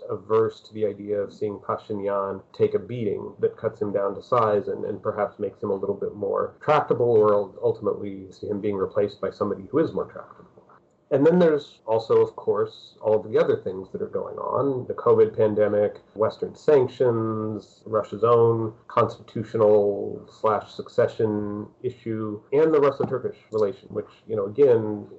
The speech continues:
isn't confined to the South Caucasus, but encompasses all of these other theaters as well. And dealing with all of these things at once is, is a lot to ask of Russia. And, you know, I think also at the end of the day, Russia can bang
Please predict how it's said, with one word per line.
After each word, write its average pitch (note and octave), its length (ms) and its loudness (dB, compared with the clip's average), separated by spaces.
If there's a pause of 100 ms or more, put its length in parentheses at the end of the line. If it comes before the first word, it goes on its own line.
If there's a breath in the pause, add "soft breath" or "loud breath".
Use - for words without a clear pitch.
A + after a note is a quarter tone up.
isn't A#2 320 0
confined G#2+ 640 -2
to A2 80 -14
the G2+ 140 -10
South G2+ 240 -8
Caucasus, A2+ 600 -4
but - 100 -12
encompasses G2+ 580 -8
all G2 160 -2
of F#2+ 80 -12
these G2 160 -10
other F#2+ 340 -6 (220 soft breath)
theaters G#2 420 0
as - 180 -16
well. G2+ 400 -4 (160 loud breath)
And G#2+ 480 0 (360)
dealing C#3 340 2
with A2 80 -2
all A2+ 200 2
of A2+ 80 -4
these G#2+ 200 -14
things G2+ 560 -6 (100)
at A2 140 -4
once C3 380 2
is, A2+ 220 -8 (100)
is A#2 100 -6
a G#2+ 60 4
lot A2+ 500 0
to G2+ 100 -6
ask G2+ 320 -6
of - 140 -8
Russia. - 460 -4 (160)
And, E3+ 580 2 (140)
you B2 160 -2
know, A#2 480 2
I A#2 60 -2
think C3+ 420 -2
also B2 1080 0 (220)
at A2+ 120 -10
the B2 120 -2
end B2 140 2
of A2 80 -4
the G#2+ 80 4
day, A2 520 2 (220)
Russia B2+ 320 0
can B2+ 200 -4
bang G#2+ 240 2